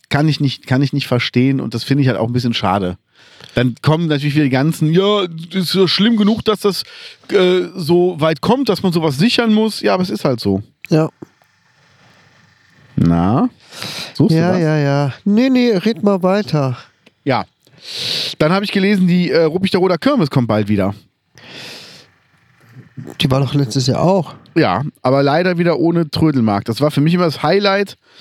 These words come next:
Speaker 1: auf der ganzen, ähm, auf der ganzen Kirmes war immer Trödelmarkt.
Speaker 2: Ja.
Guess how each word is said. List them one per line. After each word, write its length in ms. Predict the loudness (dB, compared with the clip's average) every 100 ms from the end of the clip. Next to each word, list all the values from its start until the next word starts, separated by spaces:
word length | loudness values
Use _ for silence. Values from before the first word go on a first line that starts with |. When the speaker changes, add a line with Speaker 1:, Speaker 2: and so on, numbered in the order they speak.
| -20 -20 _ -6
Speaker 1:
auf 120 | 0
der 120 | 2
ganzen, 640 | 2 0 0 0 2 2 0
ähm, 580 | 0 2 0 0 -4 _ _ _ _ -6
auf 100 | 0
der 80 | 2
ganzen 320 | 2 -2 0
Kirmes 320 | 0 0 0
war 100 | -2
immer 440 | 0 2 2 0 -4 _ _ _ _
Trödelmarkt. 640 | 0 0 2 -2 -6 -8 -20 _ _ _ _ _ -20 -20 -20 -20 _ _ _ _ 0
Speaker 2:
Ja. 240 | 0 0